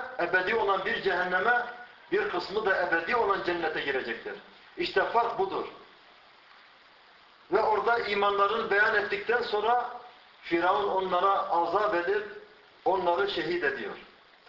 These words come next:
Ve İbn Kesir rahmetullahi aleyh diyor ki, "Bunlar ne mübarek insanlardı." diyor.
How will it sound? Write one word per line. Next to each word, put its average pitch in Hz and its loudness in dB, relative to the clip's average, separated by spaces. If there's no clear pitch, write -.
Ve 381 2
İbn 392 -2
Kesir 233 0
rahmetullahi 202 0
aleyh 202 0
diyor 240 -2
ki, 226 -4
"Bunlar 202 2
ne 254 4
mübarek 196 2
insanlardı." 165 -2
diyor. 113 -4